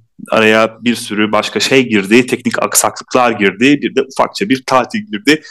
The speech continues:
O yüzden sekizi biraz geç verebiliyorum sizlere. Önce bir geçen haftayı hatırlayalım. Geçen hafta neler olmuştu? Geçen hafta hatırlayacağınız üzere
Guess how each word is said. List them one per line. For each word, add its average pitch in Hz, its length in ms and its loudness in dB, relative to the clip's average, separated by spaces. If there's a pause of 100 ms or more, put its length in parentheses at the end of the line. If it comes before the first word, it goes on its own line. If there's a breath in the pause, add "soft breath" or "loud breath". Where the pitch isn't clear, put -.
(120)
O 135 140 2
yüzden 123 440 0 (120)
sekizi 120 680 0
biraz 135 320 0 (300 loud breath)
geç - 400 0 (340)
verebiliyorum 104 580 4
sizlere. 113 680 4 (140)
Önce 170 280 4
bir 220 300 2
geçen 151 320 0
haftayı 107 640 -2
hatırlayalım. 113 640 4
Geçen 113 300 2
hafta 147 600 2 (240)
neler 131 600 2
olmuştu? 135 680 2 (220 loud breath)
Geçen 185 240 2
hafta 135 380 0
hatırlayacağınız 117 680 -2
üzere 147 500 4